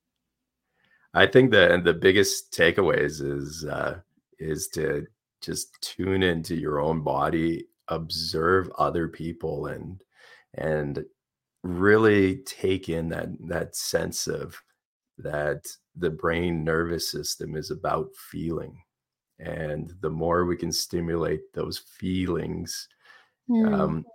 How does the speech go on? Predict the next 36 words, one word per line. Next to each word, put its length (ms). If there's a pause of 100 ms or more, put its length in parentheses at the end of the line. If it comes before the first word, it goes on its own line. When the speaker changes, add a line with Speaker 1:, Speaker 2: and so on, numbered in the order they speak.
Speaker 1:
it's 200
a 60
physical 520
process, 800 (120)
and 600 (120)
it 140
needs 300
to 80
be 140
supported, 720
yes. 540 (600)
And 500 (160)
that 460
is 160
going 280
to 100
take 320
us 200
into 600 (120)
better 320
mindset, 840
better 300
emotional 540
control, 760 (400)
and 160
everything 460
else. 300
But 200
the 80
foundation 840
of 140
the 80
brain 420
nervous 360
system 480
is, 320